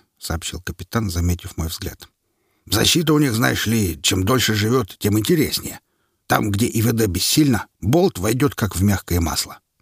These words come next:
Вспомнив Мурену, то, как она билась с нашим другом, я согласился. Лейтенант же подхватил лёгкий полупустой рюкзачок. Затем достал из-под сидений настоящий самурайский меч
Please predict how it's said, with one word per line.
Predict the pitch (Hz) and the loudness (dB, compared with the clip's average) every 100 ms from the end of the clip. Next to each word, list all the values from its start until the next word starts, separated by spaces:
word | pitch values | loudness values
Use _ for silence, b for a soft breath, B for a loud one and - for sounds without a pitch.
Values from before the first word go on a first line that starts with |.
| _ _ _ _ _ - | _ _ _ _ _ -16
Вспомнив | - - 101 92 - | -14 -4 2 2 0
Мурену, | 87 90 123 139 80 _ _ - | -2 0 2 0 -2 _ _ -4
то, | 90 | -4
как | - - | -4 -6
она | 85 87 | -2 0
билась | 90 98 78 | 0 0 -2
с | - | -4
нашим | 85 85 80 | -4 -2 -4
другом, | 82 120 139 92 - - | -4 -4 -2 -6 -8 -14
я | 78 87 | -8 -8
согласился. | - 71 - - - - _ _ _ _ _ _ _ _ _ _ - | -6 -6 -6 -6 -10 -10 _ _ _ _ _ _ _ _ _ _ -4
Лейтенант | 104 95 131 190 165 | -2 2 2 2 0
же | |
подхватил | - 107 - 117 180 165 | -4 -2 -2 0 2 2
лёгкий | 117 143 156 - 120 | 2 2 0 -2 -4
полупустой | - 180 143 101 - 92 98 | 0 0 0 -2 -2 0 0
рюкзачок. | 87 85 - - - - - _ _ - | 0 -4 -8 -10 -12 -14 -18 _ _ -2
Затем | 104 185 135 | 0 2 0
достал | 87 - 90 - | -2 -2 -2 -2
из-под | - - 90 | -8 -6 -4
сидений | - 95 98 87 | -2 2 2 4
настоящий | 98 - 101 90 - | 2 2 2 2 0
самурайский | - 92 98 80 - 80 | 0 2 2 2 -4 -2
меч | 117 185 - | 0 0 -4